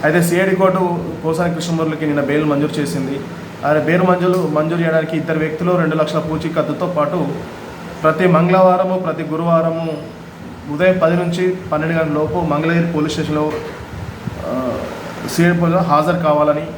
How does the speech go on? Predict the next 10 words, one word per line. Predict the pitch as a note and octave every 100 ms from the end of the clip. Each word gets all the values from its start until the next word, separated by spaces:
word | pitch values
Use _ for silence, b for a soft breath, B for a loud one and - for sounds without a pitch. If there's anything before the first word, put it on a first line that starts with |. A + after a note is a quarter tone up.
| - - - - - - - - - - - - - -
అలాగే | D#3+ F#3 F#3 G3 - -
కేసు | F3+ G3 G3
గురించి | F#3 F3 F#3 C#3+
ఎలాంటి | D#3 E3+ E3+
ప్రకటనలు | E3+ E3+ - D3+ C#3+ E3 E3
చేయరాదనేసి, | D3 D3 D3+ C#3+ C#3+ D3 D3 E3+ - - - - - - - -
సాక్షులపై, | E3 E3 - G3+ G3 G3 F#3+ -
సాక్షులపై | F3+ - F3 F#3 F3+
ఎలాంటి | D#3 D#3+ E3
ప్రభావం | - C#3 D#3